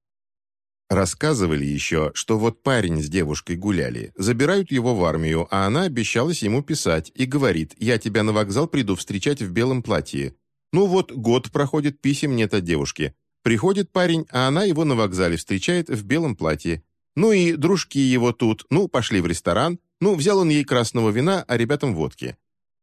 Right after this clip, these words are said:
Тосты-то стали говорить, а она и пролей себе на платье, сделалось три красных пятна на белом-то платье. Ну, она, мол, говорит: «Пойду да замою». Ну, вышла она,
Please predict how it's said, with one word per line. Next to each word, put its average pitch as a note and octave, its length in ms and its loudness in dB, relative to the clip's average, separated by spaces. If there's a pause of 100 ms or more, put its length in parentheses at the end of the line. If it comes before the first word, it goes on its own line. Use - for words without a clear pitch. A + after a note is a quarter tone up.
(100)
Тосты-то A2+ 480 2
стали G#3 320 0
говорить, F2 540 0 (180)
а C3 180 2
она G3 220 2
и - 160 -2
пролей D#3 400 2
себе G2 280 -2
на G2 120 0
платье, C#2+ 480 -2
сделалось D#3 640 0
три D#3+ 180 0
красных C3 460 -2
пятна D#2+ 440 -4
на B2 160 0
белом-то D2 340 -2
платье. A#1+ 460 -8 (280)
Ну, B2 140 4
она, A2 340 0
мол, G2+ 260 2
говорит: F#2+ 440 0
«Пойду A#2 360 0
да E3+ 100 2
замою». D2 580 -2
Ну, G3+ 160 4
вышла D#3 400 2
она, C#3+ 300 0